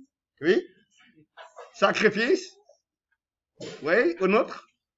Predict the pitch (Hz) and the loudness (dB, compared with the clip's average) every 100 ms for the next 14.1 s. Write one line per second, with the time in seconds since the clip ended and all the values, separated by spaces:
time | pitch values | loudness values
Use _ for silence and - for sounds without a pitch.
0 | _ _ _ _ - _ _ _ _ _ | _ _ _ _ -20 _ _ _ _ _
1 | _ _ _ 180 185 240 - - 170 - | _ _ _ -20 -20 -20 -20 -20 -20 -20
2 | - _ _ _ - 165 156 226 214 202 | -20 _ _ _ -6 2 6 8 6 4
3 | 208 214 220 - 359 359 - _ _ 139 | 4 4 2 2 2 2 -4 _ _ 0
4 | 202 202 247 247 285 - _ _ _ - | 0 2 2 2 2 -2 _ _ _ -20
5 | - - 180 170 208 311 - - - - | -20 -4 -2 2 2 4 2 2 -6 -20
6 | - _ _ - 175 - - 180 220 220 | -20 _ _ -8 -8 -10 0 4 6 6
7 | 240 208 220 - - _ _ _ _ _ | 4 6 4 4 -6 _ _ _ _ _
8 | _ _ 156 202 - _ 160 254 381 - | _ _ -4 -4 -6 _ 0 0 0 -10
9 | _ - _ _ _ - - 143 226 226 | _ -20 _ _ _ -20 -18 2 4 6
10 | 220 226 220 202 160 - 160 214 220 233 | 2 2 2 0 -4 -8 -2 0 2 2
11 | 226 226 208 196 170 127 - _ _ _ | 4 4 4 4 2 -4 -10 _ _ _
12 | _ - 196 202 196 226 - 247 349 156 | _ 0 2 2 0 -2 0 0 0 2
13 | 180 180 190 185 185 214 - - 196 240 | 2 4 2 0 -2 -2 -6 -2 0 0
14 | 294 | -4